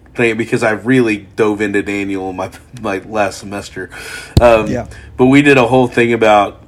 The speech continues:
Speaker 1: uh, Daniel being authentic and, uh, and written by Daniel i-, in
Speaker 2: Right.
Speaker 1: that, in that time period. You can go back and listen to that. But a lot of people are like, Well, this just proves that, you know, Daniel didn't write it. It was, you know, the first part's in third person. Somebody else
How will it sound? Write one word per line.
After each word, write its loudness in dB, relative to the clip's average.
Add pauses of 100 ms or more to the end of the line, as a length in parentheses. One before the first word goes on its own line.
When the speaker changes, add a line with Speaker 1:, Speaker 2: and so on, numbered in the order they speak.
Speaker 1:
uh, -2
Daniel -2
being -2
authentic -2
and, -6
uh, -6
and -10
written -4
by 0
Daniel -6
i-, -8
in 4
Speaker 2:
Right. 0
Speaker 1:
that, -4 (240)
in -4
that -4
time -2
period. -6
You 0
can -2
go 2
back -2
and -8
listen -4
to -6
that. -4 (400)
But 4
a 6
lot 4
of -4
people 0
are 4
like, 2
Well, 2
this -2
just -10
proves -4
that, -4
you -6
know, -6
Daniel -4
didn't -8
write 0
it. 0
It -4
was, -8
you -2
know, -4
the -6
first -4
part's -2
in -10
third -4
person. -2
Somebody -4
else -2